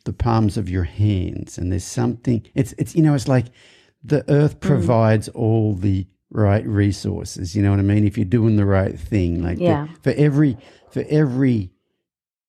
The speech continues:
Speaker 1: poisonous plant, there's another plant nearby that's the antidote if you know what the plant is, sort of thing. And, and yeah, and so, yeah, ga-, uh, getting dirt on your hands is actually, there's, there's something that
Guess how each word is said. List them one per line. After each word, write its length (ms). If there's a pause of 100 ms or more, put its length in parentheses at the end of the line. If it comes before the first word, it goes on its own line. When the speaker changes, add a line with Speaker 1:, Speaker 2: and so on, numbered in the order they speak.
(800)
Speaker 1:
poisonous 760
plant, 720 (280)
there's 160
another 300
plant 440
nearby 560
that's 220
the 240
antidote 440
if 160
you 80
know 180
what 180
the 80
plant 340
is, 200
sort 180
of 80
thing. 220
And, 100
and 300
yeah, 340
and 240
so, 340
yeah, 220
ga-, 340
uh, 260 (580)
getting 340
dirt 300
on 160
your 120
hands 400
is 140
actually, 400 (1300)
there's, 260
there's 280
something 420
that 120